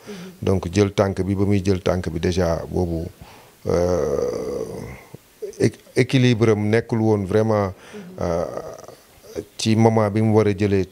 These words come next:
Speaker 1: war jëlee tànk bi, jël na tànk bi, Modou xaw ko, xaw ko nooju, mu, mu rëpp.
Speaker 2: Mhm.
Speaker 1: Bi mu rëppee, Modou bloqué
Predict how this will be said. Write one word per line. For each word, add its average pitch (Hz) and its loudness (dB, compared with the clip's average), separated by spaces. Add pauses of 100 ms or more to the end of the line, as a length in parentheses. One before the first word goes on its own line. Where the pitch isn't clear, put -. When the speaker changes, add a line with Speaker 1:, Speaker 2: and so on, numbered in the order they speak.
(100)
Speaker 1:
war 92 -2
jëlee 98 2
tànk 95 0
bi, 95 -4
jël 107 2
na 104 0
tànk 95 0
bi, 107 -2 (440)
Modou 101 2
xaw 98 0
ko, 95 -2
xaw 92 0
ko 104 0
nooju, 95 0
mu, 98 0
mu 98 0
rëpp. 101 2 (200)
Speaker 2:
Mhm. 208 -16 (320)
Speaker 1:
Bi 101 -2
mu 104 2
rëppee, 101 2
Modou 95 -2
bloqué 95 0